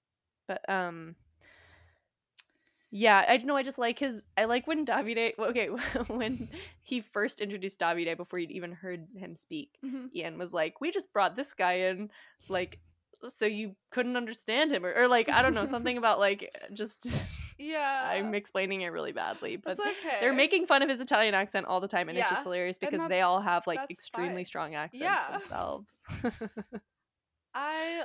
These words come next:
Speaker 2: love Davide. I have nothing more to say about him, just that I <laughs> love him. Like, I'm not attracted to him,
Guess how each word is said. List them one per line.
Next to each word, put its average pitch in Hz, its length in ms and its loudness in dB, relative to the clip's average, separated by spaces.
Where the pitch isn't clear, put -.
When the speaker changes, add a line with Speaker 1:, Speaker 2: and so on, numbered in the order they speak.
Speaker 2:
love 254 840 6
Davide. 285 440 4
I 254 480 4
have 320 160 0
nothing 320 380 -2
more 302 140 -2
to 269 80 -4
say 247 280 -6
about 240 220 -4
him, 226 160 -14
just 254 200 -10
that 233 120 -4
I 294 40 -6
<laughs> - 280 -12
love 233 340 -12
him. 226 360 -16
Like, 277 140 0
I'm 311 160 4
not 294 260 6
attracted 285 460 -2
to 294 120 -8
him, 277 420 -6